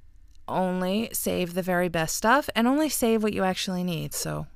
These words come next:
a week's worth of clothes, two weeks worth of clothes. You don't need two months worth of baby clothes, right? So I hope that gives some clarity <laughs> to that question.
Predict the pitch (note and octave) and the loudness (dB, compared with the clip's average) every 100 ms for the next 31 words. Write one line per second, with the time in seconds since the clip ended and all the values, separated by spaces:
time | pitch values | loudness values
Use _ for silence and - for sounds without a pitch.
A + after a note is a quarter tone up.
0 | - - D#3 D#3 G3+ - B3 A#3+ B3 C4 | -16 -8 2 8 6 6 -4 -4 -6 -2
1 | B3+ B3 - D3 G#3 - A3+ G#3+ G#3 G#3+ | -2 -4 -6 -2 -2 -2 -6 -6 -4 -2
2 | G#3+ G3+ F3 F#3 F#3+ E3+ - E3+ D#3 D#3 | 0 -2 -2 -4 -6 -6 -6 -6 -4 -4
3 | - D#3 - D#3 - D2 D2 - - - | -4 -4 -4 -6 -6 -8 -8 -12 -12 -8
4 | F#2 - - - - - - - - - | -8 -8 -12 -14 -14 -14 -16 -20 -18 -16
5 | - - - - - - - A#3+ A#3 D4+ | -16 -14 -16 -16 -16 -4 6 6 10 10
6 | F4+ D#4+ C#4 A3 A#3+ C4 B3+ A#3+ - B3 | 12 12 12 10 8 10 8 6 0 2
7 | A#3+ C4 G#3+ E3+ F3 C#4 - - - B3+ | 6 8 6 4 4 2 0 -4 4 4
8 | G#3 - - G#3 F#3+ F#3 F3 D#3 - D#3 | 4 -8 -4 4 6 6 4 2 0 -2
9 | G#3+ | -2